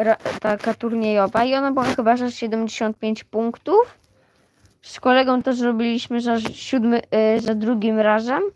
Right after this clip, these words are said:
Najpierw mieliśmy chyba jakieś czterdzieści osiem punktów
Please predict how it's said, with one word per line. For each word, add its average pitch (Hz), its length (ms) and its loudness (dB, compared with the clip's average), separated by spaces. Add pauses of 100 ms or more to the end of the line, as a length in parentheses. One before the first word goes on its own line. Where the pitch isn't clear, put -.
(640)
Najpierw 247 420 0
mieliśmy 233 600 0
chyba 220 280 2
jakieś 220 520 -2 (960)
czterdzieści 269 600 0
osiem 254 340 2
punktów 247 720 -4